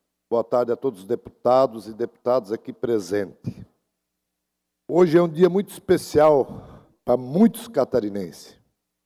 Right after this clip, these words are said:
Mas, com a graça de Deus, todo dia é um dia especial quando a gente tem saúde. Mas hoje a gente participou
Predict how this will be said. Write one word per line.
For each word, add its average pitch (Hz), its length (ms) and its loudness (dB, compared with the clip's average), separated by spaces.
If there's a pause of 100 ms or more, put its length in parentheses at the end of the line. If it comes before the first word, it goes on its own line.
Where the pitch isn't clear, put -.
(960)
Mas, 170 220 0
com - 120 -4
a 147 40 0
graça 135 480 0
de 123 100 -6
Deus, 139 540 -2 (200)
todo 185 320 4
dia 151 640 -4 (160)
é 170 120 -2
um 165 100 -6
dia 170 220 -4
especial 139 640 -2
quando 131 240 -10
a - 20 -6
gente 120 200 -6
tem 135 180 -4
saúde. 110 680 -6 (1400)
Mas 104 180 -2
hoje 135 220 4
a 143 60 4
gente 139 120 -6
participou - 1300 0